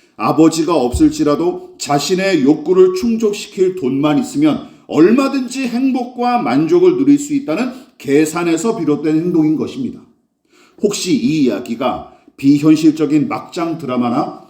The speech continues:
끔찍한 잔혹 동화처럼 들리십니까? 그런 사람은 현실을 잘 모르는 철부지거나 혹은 더 무서운 건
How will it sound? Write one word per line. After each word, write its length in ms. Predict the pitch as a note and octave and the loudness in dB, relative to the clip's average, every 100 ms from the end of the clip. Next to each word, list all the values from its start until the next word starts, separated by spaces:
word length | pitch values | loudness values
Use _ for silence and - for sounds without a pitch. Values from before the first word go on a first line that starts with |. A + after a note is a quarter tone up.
| _ | _
끔찍한 760 | C4 B3+ - - - A2 D2+ - | -2 0 -2 -4 -4 -6 -6 -12
잔혹 500 | - B2 D#3+ - - | -2 2 2 0 -8
동화처럼 640 | A2 C3+ C#3 D3+ C#3+ C#3 | -2 -2 -2 -2 -2 -2
들리십니까? 800 | A#2 A#2 A#2 A#2 A#2 F#3+ - - _ _ | -2 -4 -2 -2 -2 -4 -6 -12 _ _
그런 280 | - D3 D#4+ | 0 2 4
사람은 540 | E3 D#4 G#3 D3+ - - _ | 4 2 0 -4 -6 -14 _
현실을 640 | - A3+ B3 A#3 A3+ A3+ | -4 2 2 2 2 0
잘 260 | A3+ D3+ E3 | 0 -2 -2
모르는 400 | A2 B2 D#3 D3+ | -2 0 0 -2
철부지거나 880 | - A#3+ A#3 A#3 D3 A2+ A#2 - - _ _ | -4 -4 -2 -4 -4 -4 -6 -8 -14 _ _
혹은 400 | C4+ A#3+ C#3 - | 2 2 0 -2
더 140 | D3+ | 0
무서운 420 | D3 C3+ E3+ D#3 B2 | 0 0 0 0 0
건 220 | F#2 | -4